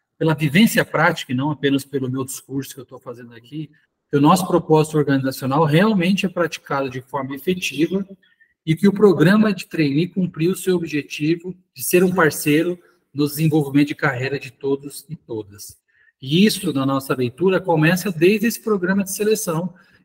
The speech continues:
em que existem várias etapas que os candidatos, as pessoas candidatas, poderão já começar o seu desenvolvimento profissional. E aquelas pessoas que se juntarem a nós a partir do início do próximo ano,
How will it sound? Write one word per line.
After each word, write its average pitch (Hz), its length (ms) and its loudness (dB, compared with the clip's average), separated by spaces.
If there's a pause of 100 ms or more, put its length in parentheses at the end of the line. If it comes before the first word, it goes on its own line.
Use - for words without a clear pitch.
em 127 80 -12
que - 200 -20
existem 151 480 -4
várias 165 380 2
etapas 147 540 -4
que - 180 -4
os 151 120 -4
candidatos, 143 680 0
as - 120 -16
pessoas 127 340 -12
candidatas, 127 720 -8 (400)
poderão 160 440 8
já 175 220 6
começar 185 380 2
o 180 80 6
seu 175 180 -2
desenvolvimento 165 720 -6
profissional. 165 760 -8 (360)
E 131 60 -6
aquelas 147 320 -2
pessoas 127 680 -8 (300)
que 117 180 -8
se 147 140 -2
juntarem 147 600 2
a 135 60 0
nós 127 260 -4
a 127 80 -4
partir 123 320 -8
do 123 100 -8
início 123 260 -6
do 123 80 -16
próximo 131 460 -4
ano, 156 280 4